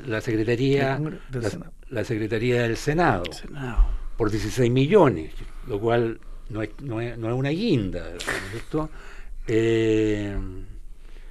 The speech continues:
Speaker 1: no, está muy complicado. Y, eh, estamos, estamos en un territorio, además, que es un territorio minado, porque está suspendido, están suspendidos tres ministros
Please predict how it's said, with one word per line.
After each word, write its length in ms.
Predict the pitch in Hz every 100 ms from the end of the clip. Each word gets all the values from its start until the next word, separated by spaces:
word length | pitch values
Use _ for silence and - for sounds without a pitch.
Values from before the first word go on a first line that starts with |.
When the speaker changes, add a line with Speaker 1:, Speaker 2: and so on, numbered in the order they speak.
| - - - - - -
Speaker 1:
no, 160 | 147 139
está 160 | - 147
muy 160 | 190
complicado. 500 | 170 139 143 131 -
Y, 400 | 247 220 254 233 -
eh, 220 | 104 85 -
estamos, 640 | 107 - 143 139 143 139 - - -
estamos 580 | 104 - 135 143 135 117 -
en 160 | 117 113
un 280 | 131 131 113
territorio, 720 | - 120 123 - 285 269 247
además, 380 | 170 165 180 -
que 120 | - 156
es 40 |
un 120 | 147
territorio 500 | 139 127 131 139 143
minado, 480 | 151 208 254 233 165
porque 320 | 139 135 117 - - - -
está 440 | - 131 135 147 139 - - - -
suspendido, 720 | - 110 - 117 117 135 135 135 180 139
están 400 | 143 - 135 123
suspendidos 560 | - 127 117 135 135 131
tres 500 | 143 160 147 - - -
ministros 600 | 135 151 180 - 135 127